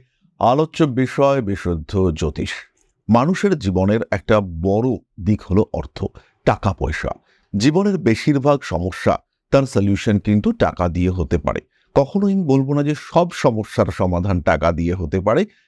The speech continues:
কিন্তু বহু সমস্যার সমাধান সেটা কিন্তু টাকা দিয়ে হতে পারে। তাই অর্থ আমাদের জীবনে অত্যন্ত গুরুত্বপূর্ণ।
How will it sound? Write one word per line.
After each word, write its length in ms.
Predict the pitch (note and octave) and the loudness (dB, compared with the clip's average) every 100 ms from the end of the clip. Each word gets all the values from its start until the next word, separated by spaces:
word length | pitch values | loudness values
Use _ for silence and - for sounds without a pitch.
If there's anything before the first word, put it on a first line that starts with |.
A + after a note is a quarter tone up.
| - | -2
কিন্তু 220 | A#2+ C3+ | 0 0
বহু 560 | G2+ G2 A2 B2+ D#3+ G#3+ | -2 -2 -2 0 0 2
সমস্যার 540 | F#3 B2+ G#2+ - D#2+ | 2 0 -2 -2 -2
সমাধান 520 | E2 F2 E2+ F#2+ C3+ A3+ | 0 -2 0 0 0 -2
সেটা 320 | F2+ - D#2+ | -2 -2 -2
কিন্তু 400 | F2+ F#2 F2+ A#3+ - _ _ - | 0 0 0 -2 -4 _ _ -2
টাকা 340 | G#2+ G2 G2 | 0 2 0
দিয়ে 260 | E2+ F#2+ C#3 | 0 -2 -4
হতে 320 | - - D#2 | -4 -4 -4
পারে। 320 | - G2 G2+ - _ _ _ - | 0 0 0 -4 _ _ _ 2
তাই 240 | C3+ - - | 2 0 -4
অর্থ 420 | A2+ A#2 B2 - D3 - - | -2 0 -2 0 2 2 0
আমাদের 360 | G2+ G#2 G2 | 2 2 0
জীবনে 360 | F2+ E2+ F#2 F#2+ - | -2 -2 0 -2 -2
অত্যন্ত 520 | F#2+ _ - G#3 F3+ | -6 _ 0 0 0
গুরুত্বপূর্ণ। 720 | E3 E3+ D#3+ F3 F3 F3+ F#3+ | 0 -2 0 0 2 0 -2